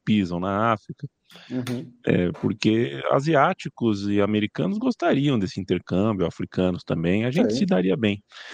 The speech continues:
Speaker 1: Gabriel Chagas, um abraço pra você. Rafael Ferreira também. O Gabriel Chagas fala de B H e o Rafael de Uberlândia. Uberlândia,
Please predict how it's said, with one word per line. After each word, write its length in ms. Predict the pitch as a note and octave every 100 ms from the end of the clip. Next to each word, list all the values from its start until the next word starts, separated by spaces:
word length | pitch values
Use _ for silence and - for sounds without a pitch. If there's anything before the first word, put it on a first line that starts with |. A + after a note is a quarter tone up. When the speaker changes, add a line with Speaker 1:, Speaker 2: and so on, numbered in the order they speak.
| - - - _ _ _ _ _ -
Speaker 1:
Gabriel 380 | C3 A3 A3+ G#3+
Chagas, 440 | - A3 F#3 D#3+
um 60 | E3+
abraço 280 | D#3+ E3 D3+
pra 100 | C3+
você. 260 | A#2 F3
Rafael 400 | D#3+ C#3+ C#3+ D3 C#3+
Ferreira 480 | B2 G#2+ D3 C#3+
também. 440 | A#2+ G2+ A#2 D3+ C3+
O 20 |
Gabriel 340 | G#2 F#2+ A2
Chagas 380 | G#2 A2 B2+ B2+
fala 220 | B2 B2
de 100 | B2
B 140 | G#2+ C3+
H 500 | B2 F#2 A2 A#2+ -
e 100 | A2
o 40 | F#2+
Rafael 420 | G2+ - F#2 G#2+
de 100 | A2+
Uberlândia. 640 | B2 D3 G2 G2+ A#2 E2+ E2
Uberlândia, 520 | F#2+ G#2 C3 E3